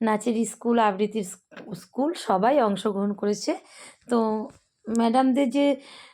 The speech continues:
স্টুডেন্ট অনুযায়ী ফর্ম পড়েছে, তাই সেখানে দাঁড়িয়েছে আশি জন। তো আশি জন বাচ্চার, উম, নাচের অনুষ্ঠান হতে হতে শেষ হয়েছে সাড়ে সাতটায়। এমনি কিন্তু শুরু হয়েছিল এগারোটা থেকে, এগারোটা থেকে সাড়ে সাতটা পর্যন্ত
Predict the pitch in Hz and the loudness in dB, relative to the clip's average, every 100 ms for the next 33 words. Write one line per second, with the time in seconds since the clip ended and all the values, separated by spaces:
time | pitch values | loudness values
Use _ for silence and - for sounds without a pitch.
0 | - 208 - 254 269 269 269 269 285 294 | -6 -6 -2 0 2 4 4 4 2 2
1 | - 262 262 254 302 311 - 269 349 - | 2 4 4 2 2 0 2 0 0 -10
2 | - _ 208 196 - 233 262 285 277 233 | -20 _ 0 2 2 0 0 0 2 2
3 | 220 247 254 339 392 190 - 196 165 170 | 4 0 0 -4 -2 -4 -4 -4 -4 -6
4 | 165 - - - - - 170 - 262 330 | -6 -14 -18 -4 -4 0 -2 0 0 0
5 | 311 254 220 220 - 302 - 214 214 202 | 2 4 2 2 0 0 -2 -4 -4 -4
6 | - - - - 208 202 277 269 254 240 | -16 -20 -14 -2 0 0 0 2 2 0
7 | - 247 233 208 247 247 254 320 311 - | -4 -4 -2 -2 0 0 0 -6 -6 -10
8 | _ _ _ _ _ _ _ _ - - | _ _ _ _ _ _ _ _ -20 -20
9 | - _ _ _ - - 220 220 254 262 | -20 _ _ _ -8 0 0 2 2 2
10 | - 240 185 180 180 175 180 165 - - | 0 2 2 2 -2 -2 -4 -6 -8 -20
11 | - _ 185 202 247 285 349 349 294 302 | -20 _ 2 4 6 4 -2 -4 -2 -2
12 | - _ _ - 240 247 294 294 302 294 | -4 _ _ -4 0 2 4 2 0 0
13 | 277 294 220 196 196 196 190 175 - 170 | 2 4 4 4 2 2 -2 -4 -4 -4
14 | 165 180 196 214 247 - - 180 175 202 | -2 -2 -2 -4 -8 -14 -8 -4 -4 -4
15 | 190 214 208 202 226 226 294 | -4 -4 -2 -2 -2 -4 -6